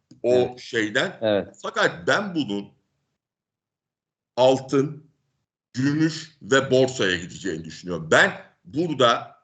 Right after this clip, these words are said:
Speaker 1: arsaya, gayrimenkule bu kadar fiyatların artmış olduğu ortamda, artık şu anda biliyorsun, gayrimenkul ve arsalarda çoğu satıcı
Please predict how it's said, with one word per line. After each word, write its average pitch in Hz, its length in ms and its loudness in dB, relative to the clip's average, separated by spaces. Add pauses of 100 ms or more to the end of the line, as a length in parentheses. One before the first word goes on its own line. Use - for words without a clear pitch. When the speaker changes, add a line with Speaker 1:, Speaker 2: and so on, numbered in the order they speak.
(120)
Speaker 1:
arsaya, 131 640 2
gayrimenkule 143 1160 0 (400)
bu 151 280 -12
kadar 135 580 0
fiyatların 147 1000 0
artmış 143 540 -4
olduğu 151 400 0
ortamda, 131 800 0 (360)
artık 165 400 0
şu 151 160 2
anda 160 280 2
biliyorsun, 165 600 0 (640)
gayrimenkul 147 920 0
ve 175 60 2
arsalarda 147 920 0
çoğu 175 320 4
satıcı 165 840 0